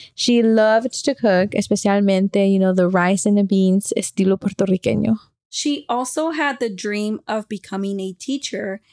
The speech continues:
Speaker 2: And by how they described her, I think she would have been a really cool teacher.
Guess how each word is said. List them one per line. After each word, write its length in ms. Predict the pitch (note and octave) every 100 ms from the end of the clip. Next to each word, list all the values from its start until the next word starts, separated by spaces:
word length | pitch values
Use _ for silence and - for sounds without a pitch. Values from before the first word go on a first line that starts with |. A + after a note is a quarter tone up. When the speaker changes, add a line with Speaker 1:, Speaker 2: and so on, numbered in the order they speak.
| _ _
Speaker 2:
And 360 | A3+ A3 G#3+ G#3 A#3+ _ -
by 280 | A3 A3+ A#3
how 220 | A#3 A3+
they 140 | A3
described 680 | A3 A3+ - A#3 A#3 G#3+ -
her, 220 | A3+ A3+ -
I 80 |
think 360 | A#3 G#3+ G#3+ G3+
she 140 | - C4+
would 160 | B3
have 140 | A#3+ A3
been 240 | A3+ G#3+
a 160 | A3 A3+
really 420 | F#3+ G#3+ G#3+ G#3
cool 240 | - G3+ F#3+
teacher. 560 | G3 F#3+ G3+ A#3+ G#3+